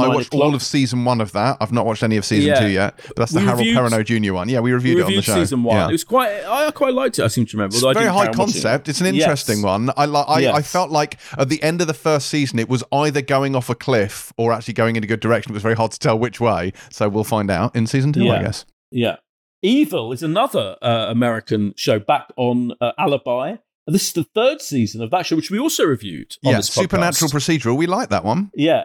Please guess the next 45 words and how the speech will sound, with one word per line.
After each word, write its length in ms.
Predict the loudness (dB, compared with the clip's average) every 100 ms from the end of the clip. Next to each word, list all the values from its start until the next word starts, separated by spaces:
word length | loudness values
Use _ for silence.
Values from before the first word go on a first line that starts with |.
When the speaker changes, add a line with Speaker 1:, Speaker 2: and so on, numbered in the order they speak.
| 0
Speaker 1:
it 60 | -2
was 140 | 0
quite 180 | -2 -2
mad, 480 | -2 0 -2 -6 -2
I 80 | 0
remember. 360 | 2 0 0 -2
Speaker 2:
It 120 | 2
was 200 | 0 0
mad, 180 | 2 4
Speaker 1:
Like, 100 | 4
Speaker 2:
yeah. 160 | 2 -2
Speaker 1:
in 60 | -4
fact, 220 | -2 0
very 240 | 0 0
mad 340 | -2 -6 -14 -6
is 160 | -4 0
my, 260 | 2 2 0
Speaker 2:
<laughs> 80 | -2
Speaker 1:
is 180 | 0 2
my 320 | 2 2 -2 -10 -20 -20 -4
main 240 | 0 0 0
thought 200 | -4 0
about 300 | 0 0 0
that. 400 | -2 -2 -10 -14 _ _ -2
Um, 400 | 2 2 0 -6 _ _
Channel 320 | -2 0 0 -4
four, 420 | -4 2 4 4
in, 140 | -2 -4
this 180 | -4 -2
is 100 | -2
happening 260 | -2 -2
a 60 | -2
lot 200 | 2 0
at 60 |
the 80 | 0
moment, 320 | -2 -2 -4
Channel 240 | -2 -2 -2
four 220 | -2 0
is 120 | 0
airing 200 | 0 -2
a 40 | 0
lot 120 | -2
of 60 | -2
Lionsgate 760 | -2 -2 -2 -4 0 0 -2 -4
Plus, 500 | 0 0 0 -4